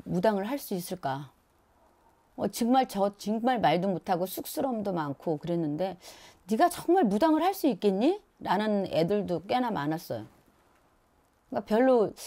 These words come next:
이-, 이해가 안 간다고 그랬어요. 그래서 나도, 저도 이해가 안 가요. 왜 받았는지. 이렇게 나도 주변 머리가 없고, 또 성격이 외골수다 보니까 남과 어울리지도 잘 못하고, 어, 한 사람밖에 모르다 보니까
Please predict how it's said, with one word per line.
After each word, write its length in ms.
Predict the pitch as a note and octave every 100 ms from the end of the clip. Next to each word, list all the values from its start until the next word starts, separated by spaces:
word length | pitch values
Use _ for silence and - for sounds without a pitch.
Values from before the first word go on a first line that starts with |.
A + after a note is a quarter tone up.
| -
이-, 160 | - G3+ - A3
이해가 340 | C4+ F#4 E4+
안 160 | F#3 G#3+
간다고 380 | B3 A#3+ G#3
그랬어요. 460 | G3 F3+ - F#3 G#3+ F#3 _ _ _ _ _ _ _ _ _ _ _ _ _ _
그래서 220 | B3 C#4
나도, 240 | A#3 A#3+
저도 300 | - A3+ A#3
이해가 340 | C4 A#3+ A#3 G#3
안 80 |
가요. 240 | D3+ F#3+ F3+
왜 180 | F3 G3
받았는지. 600 | F#3 E3+ E3+ E3 D#3+ D#3+ - - - -
이렇게 320 | - A3 - - -
나도 220 | - E3 G#3
주변 360 | - G#3 A#3+
머리가 340 | G#3+ F#3+ F#3 E3+
없고, 720 | D#3+ - E3+ F#3+ F3+ C#3 C3+ - -
또 180 | A3 A3
성격이 460 | D#4+ D#4 D4+ A#3+
외골수다 680 | F#3 E3 F3 G#3+ G#3+ - E3+
보니까 420 | E3+ D#3+ D#3+ D3
남과 400 | D3 D3 E3 F3+
어울리지도 720 | D3+ D#3+ G#3 A#3+ A#3 G#3 E3+ D3+
잘 220 | - C#3+
못하고, 960 | D3+ D#3 - E3 C#3 C3+ D#3+ D#3 C#3 - _ _ _ _ _ -
어, 280 | C#3+ C#3 C#3+
한 180 | D#3 D4+
사람밖에 480 | F4 E4 C4 A3+ G#3
모르다 440 | D3+ D3+ D#3+ D#3+
보니까 560 | D#3 E3+ E3 - C#3